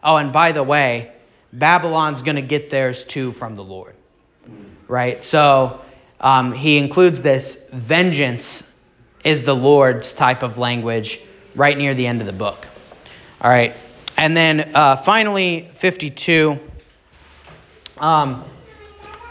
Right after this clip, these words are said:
uh, he, uh, again recounts the destruction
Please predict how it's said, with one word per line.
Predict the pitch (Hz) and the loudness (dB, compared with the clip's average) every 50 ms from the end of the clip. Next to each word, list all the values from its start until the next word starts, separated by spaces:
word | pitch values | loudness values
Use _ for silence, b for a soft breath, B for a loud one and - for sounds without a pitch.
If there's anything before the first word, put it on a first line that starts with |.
| 466 466 466 453 440 427 415 415 427 - - - - - - - - - - - - - - - - - - - - - - - - - - - - | -20 -20 -20 -20 -20 -20 -20 -20 -20 -20 -20 -20 -20 -20 -20 -20 -20 -20 -20 -20 -20 -20 -20 -20 -20 -20 -20 -20 -20 -20 -20 -20 -20 -20 -18 -14 -12
uh, | - - - - - - - - - | -12 -12 -14 -18 -20 -20 -20 -18 -12
he, | - 135 170 165 160 156 147 147 151 147 - - - | -4 0 2 4 4 4 4 2 0 -4 -6 -4 0
uh, | 151 151 139 135 131 131 127 131 - - - - - - | 2 4 4 4 4 2 0 -4 -10 -14 -12 -10 -6 -4
again | 151 143 131 120 165 180 190 190 190 190 190 180 190 - - | -4 -4 0 2 2 4 4 4 2 2 0 -4 -6 -8 -8
recounts | 156 160 151 147 - 165 160 156 160 156 156 - | -6 -4 -4 -4 -2 0 0 2 0 0 -4 -8
the | - 143 143 | -8 -6 -6
destruction | 135 139 139 - - - 160 160 160 160 - - 175 165 160 160 160 | -6 -6 -8 -8 -4 0 2 2 2 2 -2 -6 -6 -6 -6 -6 -10